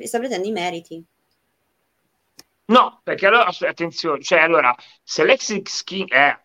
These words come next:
Speaker 2: se Lexis King sa chi è, ma si sta prendendo i meriti, allora salta la teoria per cui ce ne sono tre,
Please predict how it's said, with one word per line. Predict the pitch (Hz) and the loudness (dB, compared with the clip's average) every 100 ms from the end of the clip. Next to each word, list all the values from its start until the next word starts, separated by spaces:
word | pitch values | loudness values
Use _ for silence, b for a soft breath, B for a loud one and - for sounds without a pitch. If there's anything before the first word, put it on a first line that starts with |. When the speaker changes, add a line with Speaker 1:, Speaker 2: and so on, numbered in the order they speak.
| _ | _
Speaker 2:
se | - - 160 | -10 -4 2
Lexis | 151 170 247 - 190 - | 2 2 -2 -4 -6 -6
King | 190 190 | -4 -2
sa | 175 - 143 | -2 -2 -4
chi | 160 | 0
è, | 175 | 0
ma | 170 | 0
si | - | -2
sta | 135 | -6
prendendo | 131 139 139 156 151 | -6 -4 -4 -2 -2
i | |
meriti, | 135 117 110 107 - 113 113 - _ _ _ _ _ | -2 0 -2 -4 -10 -8 -8 -10 _ _ _ _ _
allora | 127 170 220 180 151 | 2 6 6 6 2
salta | - 185 156 147 | 0 2 2 2
la | 135 | 0
teoria | - 202 196 190 | 2 4 4 2
per | 208 180 147 | 0 0 -2
cui | 156 | -4
ce | - | -4
ne | 139 | -4
sono | 143 143 127 | -4 -4 -6
tre, | 113 - 196 | 2 2 2